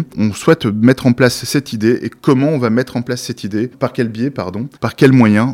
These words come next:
on va pouvoir faire émerger cette idée. Et donc, le management d'innovation, c'est la partie qui va arriver, en fait, un petit peu, euh, après la partie idéation, j'ai envie de te dire, où, euh, en général, les structures sont souvent à l'écoute, euh, bah, des remontées de terrain, ça peut être des remontées des commerciaux, mais aussi des remontées des clients.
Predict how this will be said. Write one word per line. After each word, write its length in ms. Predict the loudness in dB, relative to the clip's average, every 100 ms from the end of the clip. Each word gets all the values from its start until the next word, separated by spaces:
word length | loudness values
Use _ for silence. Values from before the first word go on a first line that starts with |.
| -8
on 60 |
va 140 | -8 -8
pouvoir 500 | -8 -8 -6 -8 -18 _ _ _ _ _ _
faire 360 | -4 -2 -2 -2
émerger 380 | -2 -2 -4
cette 240 | -6 -6 -8
idée. 180 | -10 -6
Et 80 | -2
donc, 220 | -2 0
le 80 | 0
management 400 | 2 0 0 0
d'innovation, 640 | 2 2 2 -2 -4 -6 -6 _ _
c'est 220 | -10 -2
la 100 | -2
partie 380 | 0 -4 -6 -14
qui 160 | -6 0
va 80 |
arriver, 400 | 0 0 0 0
en 160 | 0 -4
fait, 260 | -6 -6 -4
un 80 |
petit 220 | -6 -6 -6
peu, 400 | 2 4 6 4
euh, 120 | 2
après 360 | 0 0 2 2
la 120 | 2
partie 440 | 0 -6 -6 -4
idéation, 600 | 0 2 2 0 -8 -8
j'ai 80 | -6
envie 180 | -6 -6
de 60 | -8
te 100 | -8
dire, 260 | -6 -6 -6
où, 400 | 2 4 6 6
euh, 320 | 8 6 6 4
en 160 | 2
général, 500 | 4 6 6 6 6 4
les 140 | 4
structures 680 | 0 -4 -4 0 2 2 -2
sont 180 | -2 -4
souvent 300 | 0 0 2
à 40 |
l'écoute, 480 | 2 -2 -8 -6 -2
euh, 360 | 0 2 0
bah, 160 | 0 0
des 100 | 0
remontées 360 | 0 -2 -2 -8
de 60 |
terrain, 480 | -10 -6 -4 -2 -2
ça 160 | -2 -4
peut 120 | -6
être 180 | -4 -4
des 220 | 0 0
remontées 380 | 0 -2 -2 -4
des 100 | -2
commerciaux, 480 | -2 -2 -2 0 2
mais 80 |
aussi 220 | 0 -2 -4
des 60 |
remontées 340 | 0 0 0 -2
des 100 | -2
clients. 400 | -4 -2 -2